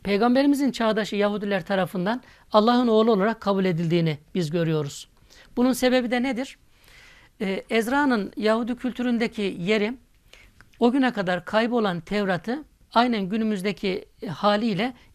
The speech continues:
iki kapak arasına almasından, e, yatmaktadır. Bu yüzden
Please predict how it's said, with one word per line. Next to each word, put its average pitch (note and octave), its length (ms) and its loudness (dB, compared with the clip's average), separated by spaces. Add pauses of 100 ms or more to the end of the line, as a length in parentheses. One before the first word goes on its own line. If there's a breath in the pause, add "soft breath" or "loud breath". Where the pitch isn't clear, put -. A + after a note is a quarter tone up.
iki B3+ 180 -4
kapak A3+ 320 -4
arasına G3+ 480 -2
almasından, F3 720 0 (320)
e, G3 80 -4
yatmaktadır. E3+ 880 -6 (600 loud breath)
Bu A#3+ 120 2
yüzden G#3+ 400 0